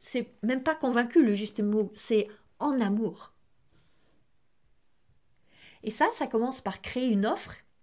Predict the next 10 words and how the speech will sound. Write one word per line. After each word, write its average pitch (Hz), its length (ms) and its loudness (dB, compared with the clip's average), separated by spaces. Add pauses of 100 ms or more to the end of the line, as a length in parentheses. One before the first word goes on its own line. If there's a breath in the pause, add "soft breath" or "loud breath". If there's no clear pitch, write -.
(180)
qui - 160 -10
se 220 160 -2
situe 240 360 -4
à 240 80 0
cette - 360 -4
intersection 233 880 -4
entre 208 300 -6
douleur 202 460 0
et 180 100 -2
désir 185 380 -6